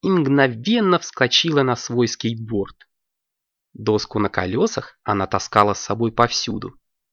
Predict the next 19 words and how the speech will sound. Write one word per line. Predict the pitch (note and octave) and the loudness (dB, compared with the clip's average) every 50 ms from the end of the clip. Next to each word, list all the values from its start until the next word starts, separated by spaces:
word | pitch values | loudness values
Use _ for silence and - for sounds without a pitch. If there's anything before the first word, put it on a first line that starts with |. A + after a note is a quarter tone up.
| _ _ - | _ _ -8
Точно | - G2 - - G#2 F#2+ | -8 -6 -4 -2 -4 -2
так | - - F3+ A3+ C4 A3 | 0 0 2 2 2 0
же, | A2+ G#2 | -2 -2
как | - - G2 - - | -2 -4 -4 -2 0
Маша | B2 C#3 C#3 - - | 2 2 2 2 0
свой | - - - C#3 C3 | -2 0 0 0 2
планшет. | - D#3+ E3 F3+ F3 - - A2 - _ _ _ _ _ _ _ _ _ _ _ _ _ | 4 4 4 4 4 0 -2 -2 -6 _ _ _ _ _ _ _ _ _ _ _ _ _
«Догоняйте, | - A2+ C#3 G3+ B3+ C#4 D4 C#4 C4 G3+ F#3 - F#3 | -2 0 2 4 6 6 6 6 6 6 4 2 0
девчонки! | G3 A#3 A3+ - - D4+ C#4+ B3+ G#3 E3 - - G2+ - _ _ _ _ _ _ | 0 0 0 2 2 4 4 4 2 0 -2 -4 -8 -8 _ _ _ _ _ _
Только | - A#2 C3+ F3+ B3+ C4 - D#4 D4+ | 6 8 10 10 8 6 4 2 2
чур | - - C4+ C4+ C#4 B3+ | 4 4 6 6 6 6
без | C4+ C#4+ C#4 - | 4 4 4 4
волшебства!» | C#4 C#4+ C#4 - D#4 D4 - - - A#3+ A3+ A3 G#3+ G#3+ G#3+ G#3+ - _ _ _ _ _ _ _ _ _ _ _ _ _ _ _ _ _ _ _ _ _ _ _ _ _ _ _ _ _ _ _ | 2 2 2 2 0 -2 -2 0 2 4 4 6 6 4 2 0 -2 _ _ _ _ _ _ _ _ _ _ _ _ _ _ _ _ _ _ _ _ _ _ _ _ _ _ _ _ _ _ _
«Доброе | B2+ A#2+ D#3 G3+ A#3 G#3+ D3 C#3 A#2+ G#2 G#2+ G2+ G2 G2 G2+ | 0 4 6 6 6 6 4 2 4 4 6 6 4 4 2
утро!» | G2 G2+ G#2+ A#2 B2 C#3+ F3 - - A3 A3+ A#3 A#3+ B3+ C4+ C#4 C#4+ - - - _ _ _ _ _ _ _ _ _ _ - | 2 0 2 2 2 0 0 0 0 2 2 2 2 2 2 2 0 0 -4 -14 _ _ _ _ _ _ _ _ _ _ -4
Кот | G#2 G2+ G2+ | -4 -4 -4
гостеприимно | G2+ G2 G2 - - - - - - - F#2+ G2 G#2+ B2+ C#3+ C3 A2 | -4 -6 -6 -6 -6 -8 -10 -8 -8 -6 -4 -2 0 2 2 2 2
распахнул | G#2 G2 - - - - - - A2 G#2 G2+ | 0 -2 -4 -4 -6 -4 -4 -2 -4 -4 -4
двери. | G#2 G2+ G2+ G2+ F#2+ - G#2+ A2 | -4 -6 -6 -6 -6 -8 -10 -14